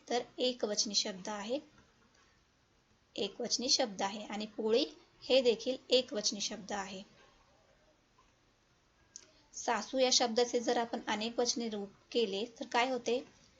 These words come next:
सासूचे होते सासवा आणि पोळीचे अनेक वचनी रूप होते पोळ्या. ठीक आहे, तर या प्रश्नाचं आपले योग्य उत्तर असणार आहे ऑप्शन क्रमांक दोन,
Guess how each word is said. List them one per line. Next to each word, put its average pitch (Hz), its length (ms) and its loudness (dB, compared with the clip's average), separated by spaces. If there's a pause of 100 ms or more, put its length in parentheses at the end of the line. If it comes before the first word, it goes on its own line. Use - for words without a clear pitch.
(280)
सासूचे 233 560 -2
होते 247 340 2
सासवा 208 580 -4 (1900)
आणि 226 300 -4 (180)
पोळीचे 233 420 8
अनेक 226 300 0
वचनी 220 260 0
रूप 226 240 -2
होते 220 440 -4 (800)
पोळ्या. 214 300 2 (2250)
ठीक 240 140 -6
आहे, 294 100 -2 (1080)
तर 262 60 -6
या 220 140 -2
प्रश्नाचं 233 420 0
आपले 233 180 0
योग्य 220 240 0
उत्तर 233 260 0
असणार 233 220 -4
आहे 233 280 -4
ऑप्शन 214 260 -2
क्रमांक 240 400 -4
दोन, 208 280 -4